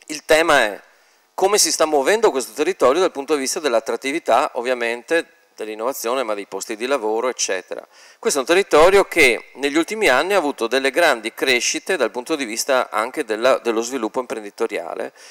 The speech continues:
con delle percentuali significative, adesso non ve le racconto perché, insomma, sono, sono, sono, sono numeri che sono anche, eh, diciamo, dopo diventa noioso sentire più, più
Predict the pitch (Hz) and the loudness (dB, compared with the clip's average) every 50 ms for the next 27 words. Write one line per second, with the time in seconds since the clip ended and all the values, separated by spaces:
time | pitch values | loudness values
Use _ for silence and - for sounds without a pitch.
0 | - - _ - - 165 147 127 113 110 123 117 113 - 123 113 - - 127 - | -20 -20 _ -4 0 2 2 2 2 0 -2 -2 -2 -2 -2 -4 -4 -6 -6 0
1 | - 127 104 95 92 - - 110 113 - - 139 - 156 135 - 120 117 117 120 | 2 2 2 2 0 -4 -6 -6 -8 -8 -6 -4 -4 -4 -4 -4 -4 -4 -2 0
2 | 101 101 98 - 104 104 107 107 101 113 117 113 - - - 117 127 131 - 135 | 0 0 -2 -4 -6 -4 -4 -4 -2 0 0 0 0 0 0 0 0 0 -2 -8
3 | - 92 87 - - 98 95 92 80 - - 101 90 90 90 _ - - - - | -6 -8 -10 -10 -10 -10 -10 -10 -10 -10 -10 -10 -10 -10 -12 _ -18 -20 -20 -20
4 | - _ - - 117 107 107 107 101 98 95 95 - - 107 101 98 95 87 90 | -20 _ -12 -10 -8 -4 -4 -2 -2 -2 -4 -6 -6 -6 -6 -6 -6 -8 -12 -14
5 | 85 - - - - - - - 110 104 98 87 - - - - 120 117 113 113 | -16 -18 -20 -16 -12 -10 -6 -4 -4 -4 -4 -6 -6 -6 -8 -6 -6 -6 -6 -4
6 | 117 127 143 147 147 147 143 143 131 - - 123 113 101 - - 113 113 113 113 | -2 -2 -2 0 2 2 2 0 -2 -2 -2 -2 -2 -2 -4 -6 -4 -4 -4 -4
7 | 110 - 120 113 110 - _ - - - - - _ - 107 107 104 104 101 98 | -4 -4 -4 -4 -4 -6 _ -20 -20 -20 -20 -20 _ -6 -4 -2 0 0 0 -2
8 | 98 90 90 92 - - 117 110 113 107 104 101 101 95 95 95 95 92 87 - | -4 -6 -8 -8 -6 -4 -4 -2 -2 -2 -2 -2 -4 -6 -8 -10 -12 -14 -18 -16
9 | - - - - - 113 113 117 110 - 113 113 117 113 110 104 98 92 92 90 | -12 -10 -10 -10 -10 -12 -12 -10 -8 -6 -6 -6 -6 -6 -6 -6 -6 -8 -8 -10
10 | 90 - - 104 98 - 101 98 98 - - 98 92 _ _ - 107 | -10 -10 -10 -12 -12 -12 -8 -8 -8 -8 -10 -16 -20 _ _ -20 -20